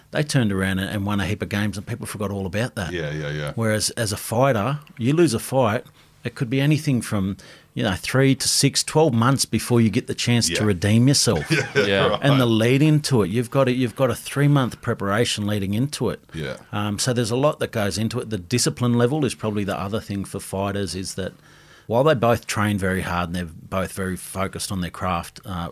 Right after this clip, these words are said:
Speaker 1: you know, footy players and, and boxers, as a boxer, you've gotta be so bo-, so much more disciplined.
Speaker 2: Mm-hmm.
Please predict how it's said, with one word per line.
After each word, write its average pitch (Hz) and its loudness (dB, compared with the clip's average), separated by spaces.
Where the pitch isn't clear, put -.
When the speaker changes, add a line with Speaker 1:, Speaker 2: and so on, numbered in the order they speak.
Speaker 1:
you 107 -2
know, 92 -2
footy - -6
players 85 -6
and, 82 -10
and 92 -8
boxers, 90 -8
as 113 -4
a 113 -2
boxer, 117 -4
you've 95 -6
gotta 92 -6
be 92 -6
so 95 -4
bo-, 90 -8
so 104 -4
much 104 -4
more 98 -4
disciplined. 87 -6
Speaker 2:
Mm-hmm. 85 -12